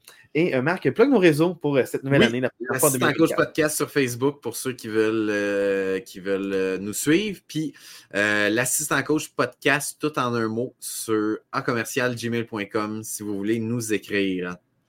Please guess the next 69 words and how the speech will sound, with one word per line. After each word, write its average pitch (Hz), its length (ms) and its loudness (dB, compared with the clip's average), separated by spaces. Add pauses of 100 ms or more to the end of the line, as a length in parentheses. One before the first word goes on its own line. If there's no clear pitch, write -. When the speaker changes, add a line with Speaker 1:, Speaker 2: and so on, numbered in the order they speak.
(440)
Speaker 1:
Puis 123 80 -14
si 165 140 0
vous 151 120 0
voulez 127 180 4
pas, 202 160 2
ben 117 180 -4
faites-le 233 280 4
pas. 156 300 2 (220)
Speaker 2:
Voilà, 139 240 8
Speaker 1:
C'est 131 60 2
bien, 139 120 2
Speaker 2:
faites-le 143 140 2
Speaker 1:
c'est 127 80 2
Speaker 2:
pas. 127 80 2
Speaker 1:
bien 156 100 4
correct. 101 260 -4
Et 147 60 -2
voilà. 123 180 2
Speaker 2:
C'est 120 160 -2
ça. 113 180 -2
Speaker 1:
Donc, 170 240 0
euh, 170 120 8
Speaker 2:
Voilà. 117 120 4
Speaker 1:
là, 190 80 4
dans 220 100 0
le - 20 -2
fond, 240 200 -2
quand 170 140 -2
même, 208 200 -2
euh, 127 640 0
une 135 100 -4
semaine 196 160 -2
particulière, 156 640 -2
parce 131 160 -12
que 139 80 -2
la 123 80 -2
semaine 165 220 -6
qui 170 80 -14
s'en 127 180 -2
vient, 139 220 -4
c'est 143 160 -4
la 117 100 -2
dernière 135 500 -4
régulière. 123 440 0
Speaker 2:
Ouais, 139 160 0
je - 60 -20
suis - 140 0
très 147 160 8
excité, 120 220 4
Speaker 1:
Donc, 139 140 8
Speaker 2:
honnêtement, 127 340 6
Speaker 1:
euh, 123 60 6
Speaker 2:
là, 139 60 6
Speaker 1:
il - 20 6
y 135 100 6
a 131 60 2
Speaker 2:
je - 0 -
trouve 123 160 2
Speaker 1:
quand 135 60 0
même 156 100 2
Speaker 2:
qu'il 120 100 4
y 120 40 6
a 120 40 4
beaucoup 127 200 0
de 110 200 4
hype. - 180 -10 (280)
Speaker 1:
C'est - 140 -8
ça. 143 200 2 (540)
La, 135 160 4